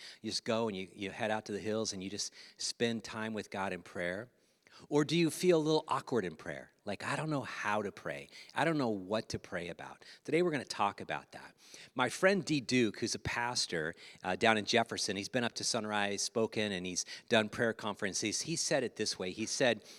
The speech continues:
"Much prayer, much blessing, little prayer, little blessing, and no prayer, no blessing." And I love that. And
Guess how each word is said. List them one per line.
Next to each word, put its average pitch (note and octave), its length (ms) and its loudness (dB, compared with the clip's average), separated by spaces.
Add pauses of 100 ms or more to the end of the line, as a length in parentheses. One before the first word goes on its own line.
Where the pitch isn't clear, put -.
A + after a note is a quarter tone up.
(280)
"Much C3 500 4
prayer, C3+ 480 2 (400)
much A#2 400 2
blessing, G#2+ 640 0 (400)
little D#3 440 6
prayer, A2 600 2 (300)
little B2 340 4
blessing, G#2 640 2 (260)
and F2 240 -4
no B2+ 160 2
prayer, B2 560 -2 (160)
no G#2 240 0
blessing." E2+ 560 -4
And C3 120 -2
I E3+ 60 2
love G#3+ 240 4
that. F2+ 200 -6 (840)
And G2+ 200 -4